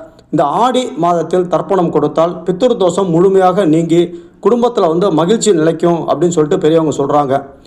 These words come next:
பொதுவாக அமாவாசை நாட்களில் இறந்த நமது முன்னோர்கள், உறவினர்கள், உடன், உடன் பிறந்தோர்களை நினைத்து நீர்நிலைகளில் தர்ப்பணம் கொடுத்து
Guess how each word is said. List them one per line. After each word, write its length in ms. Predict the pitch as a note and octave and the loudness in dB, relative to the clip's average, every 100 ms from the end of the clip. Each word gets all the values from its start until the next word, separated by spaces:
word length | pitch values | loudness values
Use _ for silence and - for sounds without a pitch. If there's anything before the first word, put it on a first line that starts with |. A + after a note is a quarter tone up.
| - - | -20 -10
பொதுவாக 460 | - G#3+ B3+ A3+ A#3+ D#3+ D#3+ F3+ F3+ | -2 2 2 2 2 2 2 0 -2
அமாவாசை 580 | C#3+ F#3+ B3 A#3 F#3+ F3+ | -2 0 2 2 2 0
நாட்களில் 580 | D#3+ D3+ D#3 E3 D#3+ C#3+ | 0 0 0 0 0 -2
இறந்த 400 | D#3+ G#3+ G#3+ A3+ | 0 0 0 0
நமது 300 | F#3+ E3 C#3+ | 0 0 0
முன்னோர்கள், 520 | D#3+ G3 G#3 F3+ F#3+ | 2 2 2 2 0
உறவினர்கள், 720 | D3 E3+ F#3 F3 D3+ E3 D#3+ - - - | 2 0 2 2 2 0 -2 -10 -20 -4
உடன், 420 | D#3 F3+ F3+ - - | -2 0 -4 -8 -2
உடன் 240 | E3 A3+ | 0 0
பிறந்தோர்களை 560 | G#3+ G#3 G3 F#3 D#3+ D#3+ | 0 0 2 0 2 2
நினைத்து 520 | D3 D#3+ D#3 E3+ F3 | 2 2 2 2 2
நீர்நிலைகளில் 920 | E3 F3 C4+ B3 G3+ F3+ D#3 E3+ F3 | 2 2 2 2 2 2 2 0 0
தர்ப்பணம் 480 | - E3+ - A#3 G#3 | -2 -4 -2 -2 -2
கொடுத்து 380 | - D#3 D#3 E3 | -2 -2 0 0